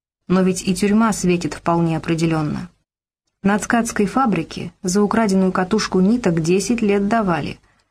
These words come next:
Квалифицировалось как хищение в особо крупных размерах, полтора километра пряжи. Это какие же булыжники вместо сердца иметь надо, чтобы такие наказания определять? Веру Ивановну Молчанову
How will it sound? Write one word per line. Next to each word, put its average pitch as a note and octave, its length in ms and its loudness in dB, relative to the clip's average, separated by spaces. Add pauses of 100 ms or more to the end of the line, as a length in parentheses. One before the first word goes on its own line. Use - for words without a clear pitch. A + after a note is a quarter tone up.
(140)
Квалифицировалось G3 1000 0
как F3 160 0
хищение G3 640 0
в E3+ 60 0
особо F#3 360 0
крупных F#3 400 0
размерах, F#3 560 0 (280)
полтора G3+ 480 2
километра F#3+ 560 0
пряжи. D#3 560 -2 (1000)
Это F#3 180 0
какие G#3 340 0
же G3 140 2
булыжники F#3 680 2
вместо F3+ 420 0
сердца F3+ 520 -2
иметь G#3+ 340 0
надо, D#3 400 0 (260)
чтобы F3 320 -2
такие F3 340 0
наказания E3 720 0
определять? D3 640 -6 (1300)
Веру B3+ 400 2
Ивановну B3 460 4
Молчанову A#3+ 800 0